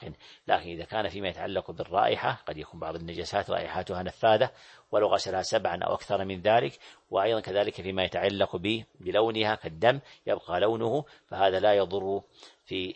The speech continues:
هذه النجاسة. أكتفي بهذا وأترك البقية فيما يتعلق بالأعيان النجسة إلى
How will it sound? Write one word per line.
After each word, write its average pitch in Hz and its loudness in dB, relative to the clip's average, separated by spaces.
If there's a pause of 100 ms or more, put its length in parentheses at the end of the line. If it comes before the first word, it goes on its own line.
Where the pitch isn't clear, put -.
هذه 95 -4
النجاسة. 87 0 (420)
أكتفي - -4
بهذا 113 0
وأترك 101 -2
البقية 90 -6
فيما 90 -6
يتعلق 92 -6
بالأعيان 87 -2
النجسة 104 0 (540)
إلى 98 2